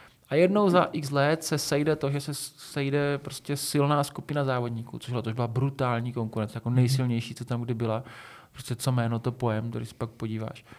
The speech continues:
Speaker 1: Tak to je jedna věc. A sejdou se i dobrý podmínky, tak to někdo dokončí. A většinou je tak, že to někdo dokončí a pak to dokončí třeba dva, tři lidi, jo. Že to
Speaker 2: Mhm.
Speaker 1: není, jako
Speaker 2: Mhm.
Speaker 1: málo kdy to dokončí jenom jeden člověk, jo. Jo, se vlastně stalo ten dva tisíce sedmnáct, protože taky běželi vlastně,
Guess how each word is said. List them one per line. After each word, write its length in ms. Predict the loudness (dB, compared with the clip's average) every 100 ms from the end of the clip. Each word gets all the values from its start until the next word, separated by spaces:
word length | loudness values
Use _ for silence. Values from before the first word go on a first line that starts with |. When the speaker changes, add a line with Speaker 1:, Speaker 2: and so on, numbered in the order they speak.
| -20 -20 -20 -20 -20 -20 _ _ _ _ _
Speaker 1:
Tak 160 | -4
to 80 | 2
je 60 | 2
jedna 200 | 4 2
věc. 400 | 0 -4 -6 -12 -14 -6
A 40 |
sejdou 260 | 0 4 4
se 120 | 4
i 40 |
dobrý 200 | 2 2
podmínky, 760 | 2 2 4 2 0 0 0 -4 -12 _ _
tak 140 | -4
to 40 | 0
někdo 120 | 0
dokončí. 580 | 0 0 -4 -4 -12 -14 -16 _ _
A 60 | 0
většinou 280 | 4 6
je 80 | 8
tak, 120 | 8
že 60 | 6
to 80 | 4
někdo 200 | 6 6
dokončí 360 | 6 4 2
a 60 | 0
pak 160 | -2 0
to 100 | 0
dokončí 280 | 0 -2
třeba 160 | 0 2
dva, 120 | 2
tři 160 | 2 0
lidi, 220 | 0 -2
jo. 80 | -4
Že 140 | 4 6
to 60 |
Speaker 2:
Mhm. 60 | 8
Speaker 1:
není, 340 | 4 0 -4 0
jako 160 | 4
Speaker 2:
Mhm. 40 | 8
Speaker 1:
málo 220 | 10 10
kdy 100 | 8
to 100 | 8
dokončí 360 | 6 6 2 4
jenom 180 | 4 6
jeden 220 | 6 4
člověk, 420 | 2 0 0 -4
jo. 120 | -8 -12 -18 _ -20 -20 -20 -20 _ -12
Jo, 180 | -8 -4
se 100 | -4
vlastně 200 | -2 -6
stalo 260 | -2 -2
ten 120 | 0
dva 100 | -2
tisíce 200 | 0 -2
sedmnáct, 480 | -2 0 2 2 0
protože 320 | -2 -8 -6
taky 200 | -6 -4
běželi 260 | -2 0 0
vlastně, 320 | 0 -2 -6